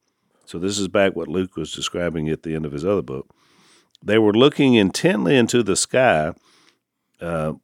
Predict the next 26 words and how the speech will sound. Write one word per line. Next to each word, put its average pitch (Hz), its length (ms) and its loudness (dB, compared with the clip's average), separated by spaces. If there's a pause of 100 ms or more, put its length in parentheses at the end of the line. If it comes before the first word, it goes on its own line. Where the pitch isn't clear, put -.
as 95 220 -4
he 95 100 -2
was 78 160 -4
going, 104 420 2
when 80 140 0
suddenly 147 480 4
two 147 280 -2
men 131 300 2
dressed 104 320 0
in 80 220 -4
white 92 360 2 (760)
stood 101 360 0
beside 107 460 4
them. 67 140 -4
So 87 100 -4
here's 113 220 4
another 123 720 4 (960)
element 123 580 2
of 90 560 -4 (1500)
Jesus' 117 480 0
story 123 380 4
where 92 280 2
angels 117 400 2
show 73 280 -2
up, 69 200 -8 (1160)
or, 78 180 -18